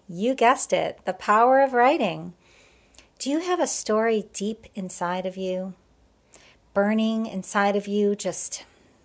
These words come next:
need to be told, shared with the world? Or do you have an expertise,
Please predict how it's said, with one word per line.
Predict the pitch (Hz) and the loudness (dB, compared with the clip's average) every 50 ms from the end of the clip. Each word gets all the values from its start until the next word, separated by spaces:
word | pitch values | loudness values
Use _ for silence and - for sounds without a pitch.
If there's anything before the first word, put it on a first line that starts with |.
| _ _ _ _ _ _ _ _ - | _ _ _ _ _ _ _ _ -10
need | 180 180 185 214 220 226 220 | -6 -2 0 2 2 0 0
to | - - | -4 -4
be | - 208 202 | -4 -4 -4
told, | 208 - - 214 202 202 202 202 202 202 196 | -2 0 4 6 6 6 6 4 2 0 -2
shared | - - - - 208 202 208 208 202 202 | -2 0 0 2 4 4 4 4 2 0
with | 202 202 - | -4 -2 -2
the | 190 | -2
world? | 180 180 190 190 190 190 185 185 185 185 - - _ _ _ _ _ _ - - - - - - - _ _ - | 2 4 4 6 6 6 6 4 2 0 -2 -8 _ _ _ _ _ _ -20 -20 -20 -20 -20 -20 -20 _ _ 4
Or | - 262 311 349 294 214 208 220 254 247 - | 6 8 8 10 8 8 8 6 2 0 -4
do | - - | -4 -2
you | 269 285 | -2 0
have | 262 311 339 339 | 2 2 4 4
an | 294 - - | 2 0 2
expertise, | 269 285 - - - - 294 285 - - 294 311 - - - - - - - | -2 -2 -2 -4 -6 -6 -6 -4 -4 -4 -4 -4 -4 -6 -6 -8 -10 -10 -14